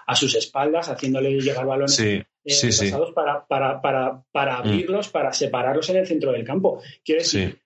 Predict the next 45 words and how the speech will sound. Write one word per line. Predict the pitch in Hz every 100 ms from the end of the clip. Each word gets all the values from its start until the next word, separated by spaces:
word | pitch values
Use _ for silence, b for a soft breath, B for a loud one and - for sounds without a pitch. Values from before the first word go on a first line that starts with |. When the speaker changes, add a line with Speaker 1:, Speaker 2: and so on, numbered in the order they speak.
| _
Speaker 1:
pero | - 139 135
tenemos | 123 127
que | 131
jugar | 131 143
inteligentemente. | 151 165 160 123 147
A | 127
mí | 143
salir | - 131 131 160
a | - 120
ganar | 123 139
un | 151 143
partido, | 135 135 170 123
salir | - 123 156 156
a | 143
ganar | 147 147
un | 143
partido, | 131 151 -
quiero | 156 143
decir, | 139 135 156 113 - _ _ _
a | - 143
ganar | 131 139 165
a | 143
por | 131 135
ellos, | 160 160 196 - _ _ _ _
eh, | -
me | 113
parece | 113 113
un | 107
error, | 95 113 110
vamos, | 110 113 - - -
me | 104 110
parece | 104
un | 120
error. | 107
Yo | 117 107
creo | 113
que | 110
la |
Atleti | 113 123
no | 123
va |
a | -
salir | 117 107
así, | - 127
vamos. | 117 120 -